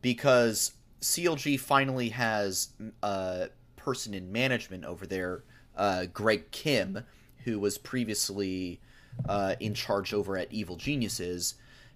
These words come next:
And Greg Kim is somebody who I could s-, is somebody that I trust in the scene,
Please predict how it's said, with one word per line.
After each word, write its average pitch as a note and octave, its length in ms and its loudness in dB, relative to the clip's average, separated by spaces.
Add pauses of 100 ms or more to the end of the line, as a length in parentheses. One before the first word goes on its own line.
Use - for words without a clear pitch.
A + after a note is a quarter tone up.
(140)
And G2+ 380 2
Greg A2 240 2
Kim E3+ 320 4
is A2 100 4
somebody G2+ 420 0
who F#2+ 680 -2 (100)
I G#2+ 180 8
could G2+ 220 -6
s-, - 260 -2
is G2+ 240 -4
somebody G2 420 0
that F#2+ 140 -2
I F#2+ 100 -2
trust - 360 -6
in D#2+ 60 -12
the D2+ 80 -10
scene, F#2+ 580 -4